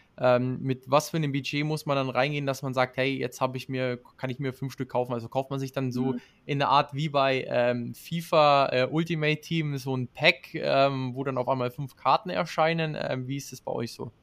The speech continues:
Speaker 2: Sowohl als auch. Du kannst dir ein Pack, ähm, kaufen, da sind dann auf jeden Fall fünf verschiedene Karten drin. Oder du kaufst sie halt einzeln, was natürlich auch, ähm, wenn du, wenn du, ähm,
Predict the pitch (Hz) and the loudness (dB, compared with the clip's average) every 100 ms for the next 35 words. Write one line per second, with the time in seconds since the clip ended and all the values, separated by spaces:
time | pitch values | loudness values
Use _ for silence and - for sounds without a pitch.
0 | _ - 127 143 160 - - 127 - 160 | _ -4 0 4 4 4 0 0 2 0
1 | - _ 147 - 143 151 139 120 147 151 | -4 _ -2 2 2 4 2 4 4 2
2 | - - - 151 151 156 156 151 151 151 | 0 -12 2 4 6 4 4 6 6 4
3 | 127 120 131 123 120 - 127 127 123 120 | 2 2 0 2 0 0 -2 0 0 0
4 | 117 117 _ - - 151 143 131 - 127 | -2 -6 _ -6 0 0 0 -4 0 0
5 | 123 123 113 - 127 147 190 - _ _ | 0 0 0 -2 -2 2 0 -2 _ _
6 | _ _ _ _ _ _ - 139 143 139 | _ _ _ _ _ _ -4 2 4 4
7 | 135 - 127 - 131 123 - 113 127 - | 2 2 0 2 0 0 0 0 0 0
8 | 139 139 - - - - 156 127 117 - | 0 -2 -6 -12 -8 -6 -6 -8 -6 -2
9 | - - - 127 127 127 123 123 123 120 | -2 -4 -6 0 0 0 -2 -4 -6 -6
10 | 113 113 - 127 113 113 113 - - 131 | -6 -8 -12 -12 -8 -8 -10 -14 -20 -20
11 | 113 | -20